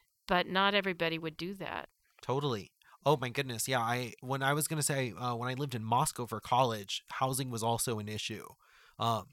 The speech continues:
Speaker 2: just really bad lending agencies, and, uh, it was a problem when you were going off campus.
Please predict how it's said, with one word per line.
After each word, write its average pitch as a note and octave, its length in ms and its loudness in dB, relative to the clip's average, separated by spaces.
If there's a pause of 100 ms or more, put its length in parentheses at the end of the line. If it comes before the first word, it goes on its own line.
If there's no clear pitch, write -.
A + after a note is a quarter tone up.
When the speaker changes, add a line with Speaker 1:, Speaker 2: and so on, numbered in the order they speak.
(100)
Speaker 2:
just C3 240 -2
really C3+ 280 2
bad B2 340 6
lending A2+ 340 -2
agencies, A#2 760 -4
and, A2 500 -2 (360)
uh, G#2 400 -2 (220)
it B2+ 80 -2
was B2 180 2
a - 40 0
problem C3+ 460 2
when A2+ 140 -4
you A#2 80 -4
were A2+ 280 -2 (380)
going B2+ 240 2
off A2+ 200 0
campus. G#2 520 -4